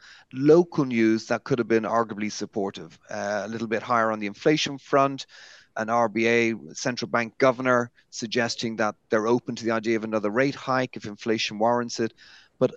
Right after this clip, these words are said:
always there's this headwind coming from China economic disappointments,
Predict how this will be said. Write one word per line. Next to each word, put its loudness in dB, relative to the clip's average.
always 4
there's -4
this -4
headwind -2
coming -4
from 0
China 0
economic -6
disappointments, -8